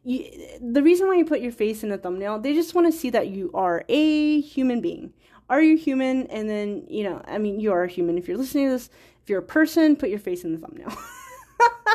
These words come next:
You know, you don't have to be a supermodel. They just wanna see your face, especially on YouTube. YouTube, it's kinda better if you look relatable. Maybe I'm wrong. What do I know? But I feel like it's better. I wanna look relatable. That's what I wanna look like. Okay, so, um, yeah, put your face.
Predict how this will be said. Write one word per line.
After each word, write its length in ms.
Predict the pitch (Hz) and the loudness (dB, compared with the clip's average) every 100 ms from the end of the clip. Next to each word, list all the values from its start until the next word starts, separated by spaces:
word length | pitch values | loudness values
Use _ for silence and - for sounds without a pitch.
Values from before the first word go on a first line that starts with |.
| 453 440 - 349 466 453 349 339 | 0 0 2 0 -4 -2 0 0
You 160 | 269 269 | 6 6
know, 220 | 208 202 | 6 -2
you 100 | 220 208 | -4 -2
don't 240 | 220 240 | 2 6
have 140 | 262 | 6
to 80 | 254 | 4
be 120 | 254 | 2
a 40 | 247 | 0
supermodel. 840 | 214 233 233 226 220 214 208 202 | -2 -4 -2 -2 0 0 0 2
They 100 | 196 | 0
just 200 | 202 208 | -2 -6
wanna 160 | 214 202 | -4 -4
see 140 | 208 | -2
your 120 | 190 | -2
face, 380 | 185 170 170 - | 0 -2 -4 -2
especially 520 | 233 220 - 233 254 | -2 0 -4 -4 -4
on 140 | 233 214 | -2 -2
YouTube. 360 | 208 208 180 196 | -2 -4 -6 -4
YouTube, 400 | 233 262 233 - | -2 -2 -2 -4
it's 280 | 202 - | -8 -10
kinda 280 | - 226 214 | -10 -4 -2
better 180 | 202 196 | 0 -2
if 100 | 190 | -2
you 80 | 196 | -4
look 200 | 180 - | -6 -6
relatable. 680 | 175 180 196 190 196 190 - - | -2 0 0 0 -2 -2 -6 -4
Maybe 240 | 262 415 523 | 2 2 4
I'm 120 | 269 | 2
wrong. 420 | 202 277 208 180 | 2 2 2 -2
What 100 | 180 | -4
do 100 | 277 | -4
I 120 | 226 220 | -4 -4
know? 260 | 175 175 - - _ - | -6 -8 -14 -20 _ -6
But 120 | - | -2
I 160 | 202 - _ - | -2 -4 _ -2
feel 140 | 202 | 0
like 160 | 185 180 | 0 -4
it's 120 | 175 | -6
better. 220 | - - - | -10 -10 -2
I 140 | 277 | 4
wanna 220 | 311 262 | 4 2
look 180 | 202 175 | -4 -10
relatable. 560 | - - - - 98 90 | -14 -16 -16 -16 -12 -6
That's 200 | 185 185 | -4 -2
what 80 | - | -4
I 60 | |
wanna 160 | 60 - | -4 -6
look 220 | - 65 | -8 -8
like. 140 | - - _ - - - - | -10 -14 _ -12 -12 -14 0
Okay, 280 | 226 - - | 0 0 -4
so, 440 | - - 233 139 - - | -12 0 2 2 -6 -6
um, 240 | 233 226 233 | -4 -2 2
yeah, 140 | - | 0
put 220 | - 254 | 2 2
your 100 | 320 | 2
face. 380 | 320 277 277 | 2 2 0